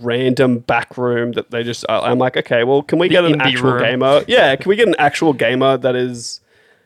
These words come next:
Speaker 1: that likes playing games in here? Because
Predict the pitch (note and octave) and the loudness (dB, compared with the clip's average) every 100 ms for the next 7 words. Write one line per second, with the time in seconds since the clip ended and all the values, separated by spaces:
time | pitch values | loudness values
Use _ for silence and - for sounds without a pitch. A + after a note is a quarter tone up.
0 | _ _ - - A#2+ G#2+ A#2 A#2+ - C#3 | _ _ -18 -2 -2 0 -2 -2 0 2
1 | C3+ A#2+ A2 B2+ C3 C#3 D3+ D#3 D3+ C#3+ | 2 0 -2 -2 -2 -2 2 2 2 2
2 | C#3 | 0